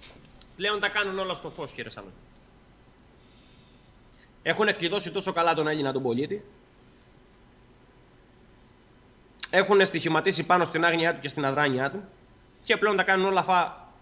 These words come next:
φώτσα, φάτσα κάρτα που λέμε, όλα στη φόρα και δεν παίρνουν και χαμπάρι για τίποτα.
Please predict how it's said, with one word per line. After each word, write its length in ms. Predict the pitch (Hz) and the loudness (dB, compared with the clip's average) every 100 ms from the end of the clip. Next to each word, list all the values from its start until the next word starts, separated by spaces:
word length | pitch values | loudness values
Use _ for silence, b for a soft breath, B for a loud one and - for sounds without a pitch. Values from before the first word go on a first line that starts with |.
| - | -20
φώτσα, 720 | - 208 196 175 147 135 - - - - | 0 2 4 4 2 0 -10 -20 -20 2
φάτσα 320 | 226 220 202 | 4 6 4
κάρτα 340 | 190 208 202 170 | 4 2 2 -4
που 100 | 165 | -4
λέμε, 380 | 190 226 226 - - - | -4 -4 -8 -12 -20 0
όλα 280 | 214 214 196 | 2 4 2
στη 180 | 175 | -2
φόρα 580 | 151 196 233 233 220 - - - - - _ - - - | -6 -4 0 0 -2 -12 -20 -20 -20 -20 _ -20 -20 -20
και 120 | - 185 | -10 -4
δεν 180 | 202 | -2
παίρνουν 220 | 185 202 180 | -2 -4 -2
και 80 | |
χαμπάρι 280 | 180 175 185 | 0 2 0
για 120 | 160 | -2
τίποτα. 320 | 165 147 107 | -8 -10 -12